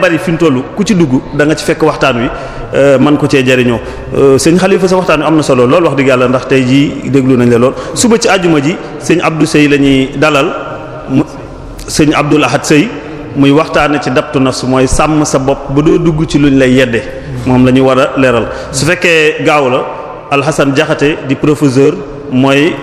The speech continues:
xeetu yarin ak jàngale wi ci Sénégal ci daara yi, euh, daara yi, euh, nasaraan yi, xeetu yarin wi ak jàngale wi mu di ci wax lu am solo. Su fekkee, euh, dimanche la, sëñ Babacar Seck al Obodiya mooy xeetu jaamu yi.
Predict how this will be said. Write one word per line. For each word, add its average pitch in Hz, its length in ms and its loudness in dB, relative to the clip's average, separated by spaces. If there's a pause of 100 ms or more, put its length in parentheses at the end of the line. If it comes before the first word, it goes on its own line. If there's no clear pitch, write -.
(360)
xeetu 143 400 0 (380)
yarin 143 420 2
ak 131 160 0
jàngale 131 340 2
wi 160 140 2
ci - 80 -8
Sénégal 123 440 -2
ci - 100 -4
daara 127 240 0
yi, 127 100 -2 (420)
euh, 110 340 -2
daara 123 240 2
yi, 123 200 2 (200)
euh, 113 200 0
nasaraan 131 400 2
yi, 131 80 -2 (460)
xeetu 131 220 0
yarin 143 280 2
wi 135 60 4
ak 127 100 0
jàngale 131 300 2
wi 120 140 0 (420)
mu 131 80 4
di 131 80 2
ci - 100 2
wax 120 120 2
lu 127 80 2
am 127 120 2
solo. 117 200 0 (280)
Su - 120 -6
fekkee, 160 460 0 (480)
euh, 131 340 4 (160)
dimanche 160 420 0
la, 131 140 2 (420)
sëñ 135 220 0
Babacar 135 340 0
Seck - 200 0 (400)
al 127 120 0
Obodiya 131 480 2
mooy 127 180 0
xeetu 131 300 -2
jaamu 123 220 0
yi. 104 80 -6